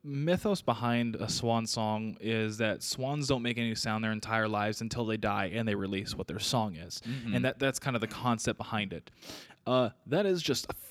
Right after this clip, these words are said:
Speaker 1: flat out lie.
Speaker 2: Yeah.
Speaker 1: It, it is not, there, there, there's no basis in truth whatsoever unless, like, some old lady just raised a swan and didn't hear it squeak until the day it died.
Speaker 2: Right.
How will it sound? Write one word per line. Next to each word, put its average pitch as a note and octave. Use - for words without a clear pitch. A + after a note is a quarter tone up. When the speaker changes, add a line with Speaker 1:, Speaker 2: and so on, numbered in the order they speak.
Speaker 1:
flat A#2+
out A2
lie. A2
Speaker 2:
Yeah. G2
Speaker 1:
It, C3+
it C#3
is A#2+
not, B2
there, C#3+
there, C3+
there's B2
no A2+
basis B2
in A2
truth A#2+
whatsoever A2
unless, A2
like, A2
some A#2+
old A#2+
lady A2
just A2
raised A2
a G#2+
swan A2
and G#2+
didn't A2
hear A#2
it G#2+
squeak B2+
until A2+
the G#2
day G#2
it F2+
died. E2+
Speaker 2:
Right. F#2+